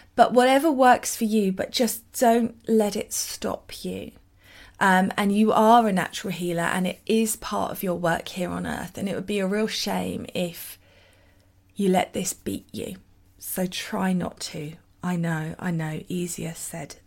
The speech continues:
than done. Okay. Next up, I've got a question from Tanya. "I believe that spirit can choose to return to earth for further human experiences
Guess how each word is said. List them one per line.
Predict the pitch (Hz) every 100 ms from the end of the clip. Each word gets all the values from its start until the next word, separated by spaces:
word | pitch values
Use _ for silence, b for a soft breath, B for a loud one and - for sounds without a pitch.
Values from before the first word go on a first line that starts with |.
| -
than | 160 160 - _ -
done. | 87 - - - - - - - _ - - - - -
Okay. | 190 190 - - - - - B B B B B B B B
Next | 285 339 - -
up, | 220 - -
I've | 214 202 202 -
got | 180 - -
a | - 190
question | - 190 - - 175
from | - - 185 170 - -
Tanya. | - 254 208 120 - - _ B B B B B B
"I | 240 302
believe | 359 294 185 170 185 -
that | 180 - -
spirit | - 208 208 226 - -
can | 214
choose | 202 - 277 277
to | -
return | 294 - - 180 175
to | - -
earth | 170 - - -
for | - 185
further | - - - 226 240 240
human | 233 - 196 185
experiences | 170 - - 165 160 - - 165